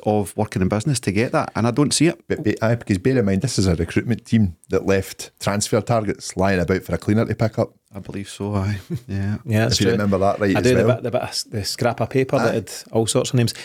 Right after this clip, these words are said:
Speaker 3: What you've also got, James, the same negotiators, and I use that term loosely,
Speaker 1: Mm-hmm.
Speaker 3: the same negotiators are in the building right now as we're trying to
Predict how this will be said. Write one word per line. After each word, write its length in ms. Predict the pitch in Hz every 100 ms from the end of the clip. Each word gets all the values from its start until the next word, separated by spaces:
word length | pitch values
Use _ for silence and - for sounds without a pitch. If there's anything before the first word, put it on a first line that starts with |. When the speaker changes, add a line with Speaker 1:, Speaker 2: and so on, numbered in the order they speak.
| - -
Speaker 3:
What 220 | 131 143
you've 140 | 202 139
also 200 | 139 139
got, 160 | 131
James, 300 | 131 123 117 110 - -
the 100 | 110
same 300 | - 160 160
negotiators, 720 | 113 117 131 - 143 139 -
and 120 | 107
I 40 | 107
use 140 | 123
that 160 | 127 -
term 260 | 110 101
loosely, 360 | 95 104 - 135
Speaker 1:
Mm-hmm. 260 | 113 110 101
Speaker 3:
the 80 |
same 240 | 104 147 165
negotiators 680 | 170 135 127 143 131 101
are 180 | 104 107
in 80 | 110
the 40 | 107
building 260 | 107 101
right 160 | 107 113
now 280 | 101 113 107 - _ _ _ _ -
as 480 | 104 107 107 98
we're 120 | 101 101
trying 280 | - 110 113
to 300 | 110 104